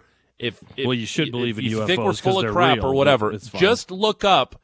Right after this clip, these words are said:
Speaker 1: how they built the pyramids and how impossible it is for those people thousands of years ago to build the pyramids the way they did.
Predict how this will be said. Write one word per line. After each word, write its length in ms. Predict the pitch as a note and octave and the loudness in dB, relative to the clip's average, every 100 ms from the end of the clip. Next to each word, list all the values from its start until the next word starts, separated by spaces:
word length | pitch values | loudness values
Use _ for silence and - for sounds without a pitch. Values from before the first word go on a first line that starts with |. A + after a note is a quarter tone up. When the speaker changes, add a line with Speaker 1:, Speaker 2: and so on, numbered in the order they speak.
| _ - | _ -8
Speaker 1:
how 280 | D3+ F3 | 0 2
they 220 | F#3 F3+ D3 | 4 2 2
built 340 | D3+ D#3 - | 4 2 2
the 80 | A#2+ | -6
pyramids 720 | - D3 C3+ G2 E2+ D2+ - | -4 -4 -4 -6 -10 -16 -16
and 120 | A#2 A#2 | -12 -6
how 220 | C#3+ C#3 | -4 -4
impossible 840 | A2+ - - C#3+ C#3 C#3+ B2 A2+ | -6 -10 -4 -2 -2 -4 -2 0
it 60 | G#2 | 0
is 420 | G#2 G2 - - | -2 -4 -14 -14
for 120 | A2+ | -8
those 280 | A2 A2+ A2 | -6 -4 -6
people 600 | - A2+ G2+ G2 F#2+ G#2 | -6 -8 -8 -8 -8 -6
thousands 380 | A2+ A2 G#2+ G2+ | -4 -4 -6 -10
of 100 | F#2+ | -8
years 220 | G2+ F#2 | -8 -8
ago 160 | G2 F2+ | -8 -8
to 80 | E2+ | -6
build 200 | G2 F#2+ | -6 -6
the 80 | |
pyramids 460 | F2 F#2+ F#2 E2+ D#2+ | -10 -10 -10 -12 -14
the 80 | E2+ | -14
way 160 | E2 | -14
they 140 | D#2 D2+ | -14 -16
did. 200 | D#2+ | -16